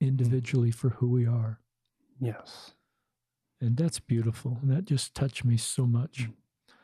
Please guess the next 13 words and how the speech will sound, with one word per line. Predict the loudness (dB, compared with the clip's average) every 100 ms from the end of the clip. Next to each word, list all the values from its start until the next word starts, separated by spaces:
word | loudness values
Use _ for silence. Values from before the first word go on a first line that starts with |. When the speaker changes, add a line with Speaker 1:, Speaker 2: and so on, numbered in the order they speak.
| _ _ _ -2
Speaker 1:
Any | 0 0
final | 0 2 2
thoughts? | 0 0 0 0 0
And | 2
make | 0
sure | 0 0
to | 0
sh-, | 0 0 -2
send | -2 0 0
us | 0
to | -2 0
your | 4
website. | 4 2 -2 -2 -2